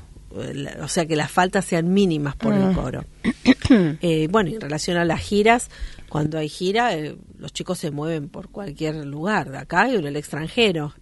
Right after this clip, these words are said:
Speaker 1: cuando hemos ido afuera. Ahora
Speaker 2: Claro.
Speaker 1: hace rato que no vamos afuera, pero
Speaker 2: Pero cuando se van es todo esto que me estás contando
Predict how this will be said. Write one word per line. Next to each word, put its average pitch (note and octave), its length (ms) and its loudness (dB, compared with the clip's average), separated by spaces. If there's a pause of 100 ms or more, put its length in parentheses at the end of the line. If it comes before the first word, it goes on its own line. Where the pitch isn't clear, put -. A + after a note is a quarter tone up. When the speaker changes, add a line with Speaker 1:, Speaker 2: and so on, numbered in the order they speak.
(360)
Speaker 1:
cuando D3+ 340 -14
hemos D#3 320 -12
ido D3+ 140 -6
afuera. D3+ 420 -12 (180)
Ahora G3 180 0
Speaker 2:
Claro. E3+ 120 0
Speaker 1:
hace E3 100 -4
rato F3+ 320 -6
que C#3 120 -8
no D3 100 -6
vamos D3 300 -10
afuera, D#3 420 -8 (640)
pero D3 500 -8
Speaker 2:
Pero F#3 160 2
cuando F3 200 0
se - 160 -4
van G3+ 300 2
es F3+ 240 -2
todo G#3+ 260 4
esto A#3+ 200 -2
que A3 60 -4
me A3 60 -2
estás A#3 160 -4
contando B3+ 560 8